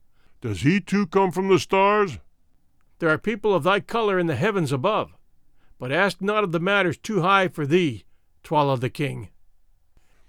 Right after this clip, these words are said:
Speaker 1: "Ye speak with a loud voice, people of the stars,"
Speaker 2: Twala answered, in a tone which I scarcely liked.
Speaker 1: "Remember that the stars are far off, and ye are here.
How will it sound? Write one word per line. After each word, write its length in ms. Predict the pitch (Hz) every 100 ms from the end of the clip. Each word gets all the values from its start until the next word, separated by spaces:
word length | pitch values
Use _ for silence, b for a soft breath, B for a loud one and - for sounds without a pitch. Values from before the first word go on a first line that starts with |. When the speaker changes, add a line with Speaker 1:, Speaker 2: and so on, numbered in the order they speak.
| - -
Speaker 1:
"Ye 400 | - 120 147 220
speak 420 | 190 - 208 190 190
with 140 | 170
a 60 | 165
loud 400 | 170 185 175 107
voice, 520 | 131 208 202 - - _ _ _
people 420 | - 156 131 135 123
of 80 |
the 100 | 117
stars," 680 | 101 - 135 117 95 73 - _ _ - - -
Speaker 2:
Twala 380 | 147 131 120
answered, 440 | 117 131 - 139 107 _ _ -
in 140 | 139
a 60 | 127
tone 420 | - 170 165 147
which 180 | 139 -
I 160 | 151
scarcely 640 | 131 - - 165 147 131 127
liked. 460 | 135 156 92 - - _ _ _ _ _ _ _ _
Speaker 1:
"Remember 580 | 104 113 156 208 170 151
that 160 | 147
the 100 | -
stars 460 | 101 - 170 170 151
are 160 | 135 101
far 400 | - 160 160 160
off, 400 | 175 101 - - - - - - -
and 240 | 95 95
ye 520 | 117 208 175 120 107 - _ _ _ -
are 260 | 104 95
here. 460 | 95 160 165 82